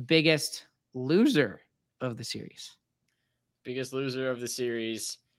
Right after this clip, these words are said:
Speaker 2: is, I mean, this forward, he was just amazing all series long for the Minnesota Wild,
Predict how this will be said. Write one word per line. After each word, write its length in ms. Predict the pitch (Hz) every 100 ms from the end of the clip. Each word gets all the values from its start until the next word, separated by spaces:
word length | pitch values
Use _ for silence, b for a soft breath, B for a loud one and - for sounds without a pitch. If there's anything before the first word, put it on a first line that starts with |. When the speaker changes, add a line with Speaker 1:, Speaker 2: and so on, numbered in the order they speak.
| _ _
Speaker 2:
is, 540 | - 110 104 104 - - _ _ _ _ 139
I 60 |
mean, 240 | 123 120 - _
this 200 | 135 139
forward, 560 | - 147 135 131 113 110 -
he 160 | 139 170
was 160 | 151
just 180 | 151 135
amazing 560 | 120 120 120 110 98 95
all 180 | 139
series 360 | 147 156 151 139
long 260 | 143 127 113
for 140 | 123
the 80 | 123
Minnesota 500 | 143 143 139 147 139
Wild, 500 | 131 127 120 113